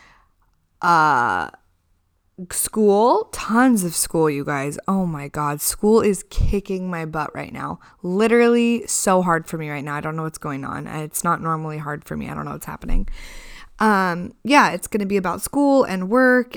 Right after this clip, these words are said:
and my best friend's bachelorette party is next month, literally, like, six weeks away. It's gonna be crazy. It's gonna be so much fun. It's gonna be here in Newport.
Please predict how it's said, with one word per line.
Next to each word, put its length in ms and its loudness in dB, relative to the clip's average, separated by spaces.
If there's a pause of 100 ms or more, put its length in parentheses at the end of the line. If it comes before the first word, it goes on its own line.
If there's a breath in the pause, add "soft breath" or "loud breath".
and 480 -4 (480 loud breath)
my 80 0
best 240 0
friend's 260 -2
bachelorette 580 2
party 680 4
is 500 2
next 300 -2
month, 540 2 (180 loud breath)
literally, 400 2
like, 220 -2
six 280 -4
weeks 200 -2
away. 320 0
It's 100 -6
gonna 180 -6
be 120 -8
crazy. 480 -4
It's 100 -8
gonna 160 -6
be 80 -6
so 240 -6
much 220 -6
fun. 280 -2
It's 140 -2
gonna 160 -2
be 140 0
here 180 2
in 140 8
Newport. 520 4